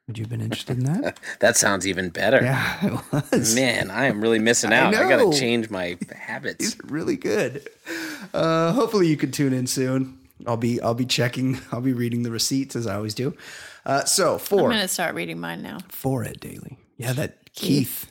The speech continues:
Speaker 1: Keith. I don't know who Keith is, but I'm gonna look for him too.
Speaker 3: <laughs> I'm kidding.
Speaker 1: Uh, so for Ed Daly, who's having a hard time hearing us, but he's still hanging in there, and I appreciate that. For Kate McManus, who really brought her A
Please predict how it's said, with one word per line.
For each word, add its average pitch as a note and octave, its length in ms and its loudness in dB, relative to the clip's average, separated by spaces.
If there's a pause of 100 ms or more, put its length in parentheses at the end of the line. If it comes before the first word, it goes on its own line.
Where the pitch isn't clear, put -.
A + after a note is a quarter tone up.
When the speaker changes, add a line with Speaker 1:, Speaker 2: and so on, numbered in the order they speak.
Speaker 1:
Keith. - 160 -16
I A2+ 80 0
don't C#3 140 2
know D#3 80 4
who D3 120 4
Keith C3+ 320 0
is, B2 220 2
but A2+ 120 0
I'm A2+ 80 0
gonna A2+ 120 0
look A2 140 -4
for A2+ 100 -4
him G#2+ 60 -2
too. A#2 220 -4
Speaker 3:
<laughs> - 80 -16
I'm G#3 180 -2
kidding. F#3 340 -4 (280)
Speaker 1:
Uh, C3 240 0
so C#3+ 280 2
for - 460 -2
Ed - 200 -10
Daly, - 440 -10 (140)
who's A#2+ 140 -12
having A#2+ 200 -8
a - 40 -10
hard A2+ 200 -8
time A2+ 180 -6
hearing A#2 380 -8
us, A#2+ 200 -6
but - 160 -12
he's A2+ 120 -10
still A#2 280 -6
hanging A2+ 260 -8
in A2+ 100 -8
there, B2 140 -6
and A#2+ 140 -8
I A2+ 40 -10
appreciate A2+ 420 -16
that. A#2+ 200 -16 (1080)
For B2 920 0 (360)
Kate D3+ 280 0
McManus, G#2+ 600 -2
who C#3 140 -6
really B2 500 0
brought G2+ 500 -2
her G2+ 380 -2 (580)
A A#2 560 2